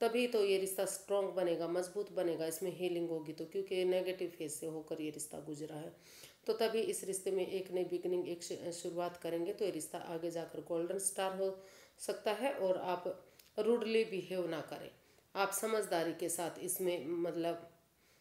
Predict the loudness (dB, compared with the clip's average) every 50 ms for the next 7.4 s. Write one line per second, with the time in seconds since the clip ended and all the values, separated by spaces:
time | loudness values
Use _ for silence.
0 | -20 -16 _ -4 -4 -2 2 4 4 4 4 4 4 4 2 2 2 2 2 2
1 | 2 2 2 2 2 2 0 0 2 2 2 0 0 0 2 2 2 2 0 -2
2 | -4 -2 2 2 2 4 4 2 0 0 0 -2 0 2 2 4 4 4 2 2
3 | 2 0 -2 -4 -4 -2 -4 -4 -2 -2 -2 0 0 0 0 -2 -4 -2 0 0
4 | 0 0 -2 -4 -4 -4 -4 -6 -8 -6 -6 -4 -2 -2 -2 -2 0 0 0 0
5 | 0 0 -2 -4 -6 -8 -10 -8 -8 -8 -8 -10 -14 -18 -18 -18 -18 -18 -20 -12
6 | _ 2 2 2 4 2 2 4 4 4 4 2 0 0 -2 -4 -6 -6 -4 -4
7 | -6 -6 -6 -8 -8 -8 -10 -14